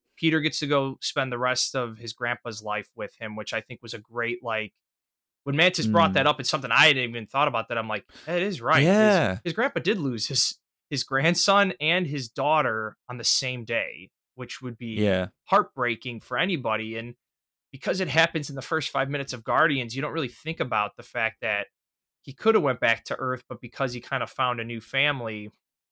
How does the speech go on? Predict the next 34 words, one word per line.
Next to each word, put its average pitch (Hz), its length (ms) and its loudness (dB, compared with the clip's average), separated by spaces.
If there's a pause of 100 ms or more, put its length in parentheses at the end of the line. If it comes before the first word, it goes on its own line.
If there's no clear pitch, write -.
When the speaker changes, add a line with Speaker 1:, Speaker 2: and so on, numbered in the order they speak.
(600)
Speaker 1:
And 147 100 0
it's 151 140 -2
a 156 40 2
great 180 240 4
moment 151 320 2
when 123 120 -6
they 147 140 -2
embrace 135 560 0
and 120 100 -6
he 117 80 -6
sees 123 340 -4
him 123 220 -6
through 117 160 -10
the 110 80 -10
door 113 220 -4
and 120 80 -4
he's 113 100 -8
like, 104 180 -8
Speaker 2:
That, 123 100 4
that 135 40 0
Speaker 1:
"Peter," 143 260 2
Speaker 2:
was 170 120 2
Speaker 1:
and 135 100 2
Speaker 2:
another, 123 160 6
Speaker 1:
it's 110 100 2
like, - 160 -20
yeah. 117 160 -8 (380)
Speaker 2:
that 123 100 8
was 113 120 2
another 113 200 6
moment 107 300 6
that 85 80 -2
got 95 200 2
me. 85 280 -4